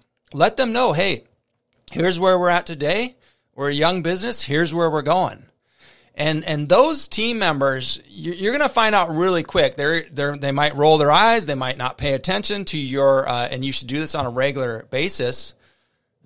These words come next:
Uh, I'll tell you a story here at, at the end, but you should do this on a regular basis. You're gonna find out real quick, do you want these people to be employees?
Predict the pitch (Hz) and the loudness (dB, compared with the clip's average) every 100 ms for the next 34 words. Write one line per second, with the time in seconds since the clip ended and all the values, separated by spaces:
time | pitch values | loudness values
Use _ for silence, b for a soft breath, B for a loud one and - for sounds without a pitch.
0 | - 123 127 127 139 127 117 - 135 135 | -10 -4 -2 -2 -2 -2 -4 0 0 2
1 | 120 120 127 - - 117 120 123 123 135 | -2 -4 -6 -12 -12 -10 -12 -12 -6 -6
2 | 127 131 - - - _ _ _ - 139 | -2 -2 -4 -14 -20 _ _ _ -10 -6
3 | - 151 185 185 151 135 123 131 151 151 | -4 0 0 0 0 0 -2 0 0 0
4 | 135 185 214 185 285 262 214 196 185 151 | 0 0 -2 -4 -2 0 2 4 2 2
5 | 156 151 214 151 - 131 127 131 175 214 | 0 0 0 0 -2 -8 -6 0 0 0
6 | - 131 - 123 - 113 117 117 110 117 | -4 -10 -8 -10 -10 -10 -10 -10 -8 -4
7 | 110 104 101 | -4 -6 -10